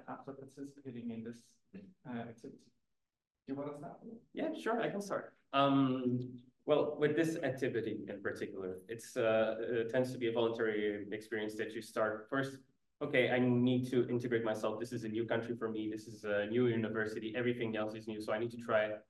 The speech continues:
Speaker 2: and find something fa-, uh, familiar. And for me, that was movies. I, uh, used to work in similar projects. So this is a way that I can engage, and it,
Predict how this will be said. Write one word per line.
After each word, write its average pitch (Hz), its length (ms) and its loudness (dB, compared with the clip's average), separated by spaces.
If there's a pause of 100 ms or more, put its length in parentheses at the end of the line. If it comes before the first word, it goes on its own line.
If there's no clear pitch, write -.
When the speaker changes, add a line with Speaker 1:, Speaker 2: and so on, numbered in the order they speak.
(120)
Speaker 2:
and 117 100 -2
find 117 220 2
something 113 380 -2
fa-, 107 340 2
uh, 107 40 -6
familiar. 98 500 -2 (180)
And 117 80 -4
for 123 80 0
me, 160 380 2
that 123 120 6
was 110 120 0
movies. 123 520 -2
I, 104 360 2 (200)
uh, 98 360 -4
used 107 240 -8
to 107 280 -2
work 110 260 2
in 110 140 0
similar 110 360 0
projects. 123 420 2
So 113 320 0 (400)
this 127 220 -4
is 117 80 -2
a 113 40 2
way 110 220 4
that 104 120 2
I 104 140 0
can 107 140 -4
engage, 110 420 -2
and 104 120 -2
it, 98 200 -8